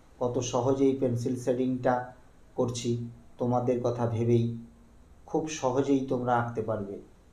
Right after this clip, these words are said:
এবং আজকে তোমরা অবশ্যই আঁকতে পারবে।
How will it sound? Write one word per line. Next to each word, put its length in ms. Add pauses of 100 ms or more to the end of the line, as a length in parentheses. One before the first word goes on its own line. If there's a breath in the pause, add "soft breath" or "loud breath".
(800)
এবং 160 (180)
আজকে 300 (120)
তোমরা 260 (1600)
অবশ্যই 500
আঁকতে 280
পারবে। 320